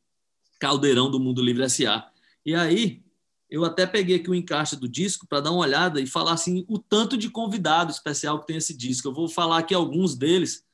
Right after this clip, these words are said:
Tem Naná Vasconcelos, tem a Ciang, aquela mesmo, que participou da Casa dos Artistas,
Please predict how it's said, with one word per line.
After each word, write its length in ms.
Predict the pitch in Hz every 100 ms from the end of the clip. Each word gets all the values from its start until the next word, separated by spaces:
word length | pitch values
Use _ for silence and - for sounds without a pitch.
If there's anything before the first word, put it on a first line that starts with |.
| _ _ _ -
Tem 120 | 170
Naná 260 | 175 170 196
Vasconcelos, 880 | 202 196 170 127 147 156 165 165 -
tem 220 | 180 185
a 60 |
Ciang, 500 | 175 - 190 165 185
aquela 300 | 190 196 226
mesmo, 420 | 214 160 147 123 117
que 120 | 120
participou 480 | 135 131 165 147 143
da 80 |
Casa 340 | - 170 175 151
dos 160 | 143
Artistas, 720 | 147 - - 160 165 - 165